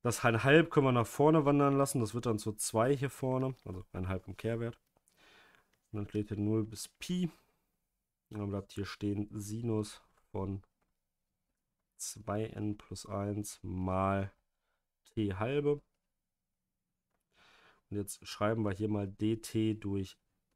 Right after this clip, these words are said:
T. Bei T dürfen wir den Betrag auflösen, weil wir zwischen null und Pi sind. Das heißt, da machen wir keinen Fehler. Und jetzt substituieren wir fröhlich durch die Gegend und werden dieses zwei n plus eins T halbe hier mal los, indem wir einfach sagen, ja gut, wir substituieren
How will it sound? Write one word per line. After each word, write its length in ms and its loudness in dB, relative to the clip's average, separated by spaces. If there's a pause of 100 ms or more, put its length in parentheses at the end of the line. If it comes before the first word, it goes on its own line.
(100)
T. 300 2 (160)
Bei 100 0
T 320 4
dürfen 260 2
wir 60 2
den 100 0
Betrag 440 -2
auflösen, 560 -2
weil 100 0
wir 80 -8
zwischen 300 -8
null 160 -2
und 120 -8
Pi 220 -4
sind. 280 0 (160)
Das 200 -14
heißt, 200 -6
da 40 -8
machen 240 -8
wir 100 -8
keinen 240 -8
Fehler. 360 -8 (720)
Und 120 0
jetzt 200 6
substituieren 840 0
wir 120 4
fröhlich 400 0
durch 180 -6
die 120 -8
Gegend 720 2 (1120)
und 180 2
werden 240 6
dieses 300 0
zwei 240 6
n 240 0
plus 240 -6
eins 340 -2
T 140 -4
halbe 280 2
hier 160 -2
mal 180 0
los, 440 -2 (200)
indem 240 -4
wir 100 -2
einfach 240 -4
sagen, 360 0
ja 120 0
gut, 240 -6
wir 60 -4
substituieren 1040 -6